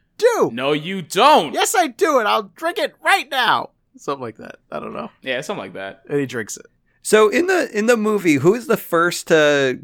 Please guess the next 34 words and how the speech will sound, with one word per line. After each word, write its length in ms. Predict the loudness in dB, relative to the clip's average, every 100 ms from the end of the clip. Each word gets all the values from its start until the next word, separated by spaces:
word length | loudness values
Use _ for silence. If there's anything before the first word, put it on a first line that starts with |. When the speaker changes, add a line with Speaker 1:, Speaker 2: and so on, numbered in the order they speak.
| 0
Speaker 3:
go 180 | 2
back 280 | 6 4 6
on 160 | 2 2
their 140 | 0
line? 420 | 0 0 -2 -6 -12 _ _ _ -2
Speaker 2:
Eddie. 300 | -2 -4 -12 _ _ _ _
Speaker 3:
Eh, 260 | -6 -4 -4
okay, 280 | -4 -6 -8
gotcha, 380 | -8 -8 -8 -12 -8
gotcha. 420 | -8 -8 -12 -16 _ _ _ -14
Speaker 2:
Because 260 | -8 -6
he 80 | -2
has 140 | -2 -2
to 80 |
trick 220 | -8 -8 -2
Roger 300 | -2 -2 -4
into 180 | -8
drinking 340 | -12 -14 -14 -16
it. 140 | -16 _ _ -8
Speaker 3:
Mm, 920 | -4 -2 -2 -2 -2 -2 -2 -4 -4
okay. 320 | -4 -4 -4 -6
Speaker 2:
And 160 | -6 -6
he 400 | -8 -6 -2 0
is 300 | 0 0 0
a 80 |
tune 380 | -2 -4 -4 -4 -6 -6
expert, 680 | -4 -6 -6 -6 -6 _ -18
despite 360 | -10 -6 -6
the 80 | -6
fact 260 | -4 -4 -4
that 100 | -8
he 100 | -8
hates 320 | -10 -10 -12
it. 220 | -16 -18